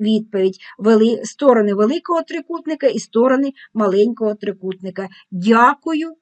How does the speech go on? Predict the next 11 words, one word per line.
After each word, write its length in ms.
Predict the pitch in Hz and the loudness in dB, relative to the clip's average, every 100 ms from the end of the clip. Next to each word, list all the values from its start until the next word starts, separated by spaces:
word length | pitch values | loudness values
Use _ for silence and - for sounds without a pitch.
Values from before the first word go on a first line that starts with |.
| _ | _
за 360 | 170 208 208 | -4 0 0
увагу. 720 | - 240 220 190 190 175 190 180 - - | -2 -4 -2 -2 -2 -4 -8 -10 -20 -6
Ой, 320 | 190 175 175 | -4 -4 -4
першу 420 | - 285 226 - | 4 4 4 -4
задачу 520 | 208 214 247 359 - 208 | -4 -2 0 0 0 0
ми 160 | 247 | 2
розв'язали. 760 | 269 254 220 208 180 175 180 185 220 | 2 0 0 -2 -2 -4 -4 -6 -6
Задача 640 | 202 185 202 269 - 302 311 | -6 -4 -6 -6 -10 -14 -14
дванадцять 880 | 202 180 208 196 196 190 - 185 165 | -14 -6 -6 -4 -6 -8 -8 -10 -8
десять, 560 | 156 226 294 - 277 190 | -4 -4 -4 -10 -10 -8
друга. 580 | 185 196 175 147 165 | -4 -4 -6 -10 -14